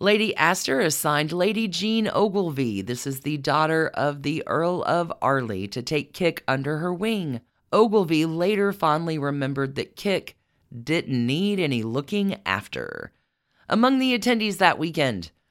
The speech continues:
were Jakey and Michael Astor, David Ormsby Gore, Andrew Cavendish, the future husband of Deborah Mitford,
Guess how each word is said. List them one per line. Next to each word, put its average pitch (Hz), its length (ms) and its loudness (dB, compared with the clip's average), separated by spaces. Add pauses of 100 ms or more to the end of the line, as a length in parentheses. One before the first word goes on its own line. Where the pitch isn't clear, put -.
(180)
were 208 280 6
Jakey 156 440 0
and 151 120 0
Michael 143 340 0
Astor, 160 580 0 (240)
David 170 500 2
Ormsby 120 540 -2
Gore, 147 500 4 (280)
Andrew 170 400 0
Cavendish, 151 920 2
the 120 160 -2
future 127 500 -2
husband 123 640 -2
of 117 300 -2
Deborah 110 340 -2
Mitford, 170 640 -2